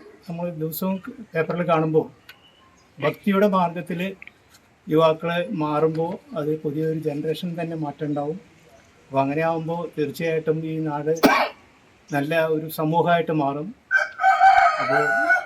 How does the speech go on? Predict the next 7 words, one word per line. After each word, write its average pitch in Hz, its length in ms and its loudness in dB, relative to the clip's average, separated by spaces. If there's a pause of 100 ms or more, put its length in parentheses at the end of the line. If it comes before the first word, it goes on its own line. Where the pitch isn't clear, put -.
ഇനി 156 240 -2
വരുന്ന 156 280 0
കാലത്ത് 160 300 -2
ജീവിക്കണമെങ്കിൽ 165 760 -4 (800)
ലഹരിക്ക് 151 400 -2
അടിമപ്പെടാത്ത 160 720 0
ഒരു 165 320 -4